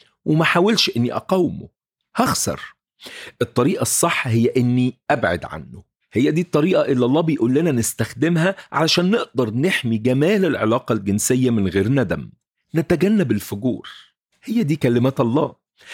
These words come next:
ما تقربش من الفرصة أو الرغبة اللي ممكن تخليك تعمل حاجة بره إطار الجواز.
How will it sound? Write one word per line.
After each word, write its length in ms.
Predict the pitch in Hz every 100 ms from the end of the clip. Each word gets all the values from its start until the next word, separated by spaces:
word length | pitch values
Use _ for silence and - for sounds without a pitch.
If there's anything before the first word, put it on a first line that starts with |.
| - -
ما 100 | 156
تقربش 500 | - 143 196 - 160
من 140 | 131
الفرصة 580 | 113 - 156 170 - - -
أو 160 | 104
الرغبة 480 | 98 113 175 160 175 - - -
اللي 160 | 151
ممكن 360 | 160 226 - 196
تخليك 400 | - 123 123 135
تعمل 340 | - 123 107
حاجة 400 | - 127 131 131 - _
بره 400 | 120 139 208 139 107
إطار 260 | - 95
الجواز. 680 | 87 73 82 60 - - -